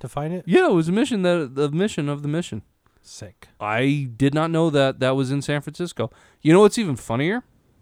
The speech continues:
Speaker 2: And this is relevant later on to the story. I didn't know Ghirardelli chocolate was from San Fr-, fucking Cisco.
Speaker 1: I thought it was from Italy.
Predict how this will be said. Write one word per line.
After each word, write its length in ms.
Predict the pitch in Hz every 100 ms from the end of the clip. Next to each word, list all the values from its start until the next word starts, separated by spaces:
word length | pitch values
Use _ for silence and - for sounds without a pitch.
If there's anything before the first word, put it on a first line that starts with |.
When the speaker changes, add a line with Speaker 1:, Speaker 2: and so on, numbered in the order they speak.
| _ _ _ _ -
Speaker 2:
And 140 | 123
this 140 | 131 135
is 160 | 110
relevant 460 | 113 131 127 127 123
later 280 | 123 117 117
on 160 | 113
to 80 | 101
the 60 | 98
story. 400 | - 180 143 120 _ _
I 60 | 262
didn't 140 | 294
know 100 | 240 180
Ghirardelli 680 | 170 180 170 135 151 151 131
chocolate 400 | 160 165 156 -
was 160 | 110
from 220 | - 123
San 240 | 113 131 127
Fr-, 100 | -
fucking 280 | - 127 131
Cisco. 500 | - 160 - - 104 - -
Speaker 1:
I 120 | 123
thought 160 | -
it 40 | 113
was 100 | 107
from 140 | 127
Italy. 300 | 147 180 117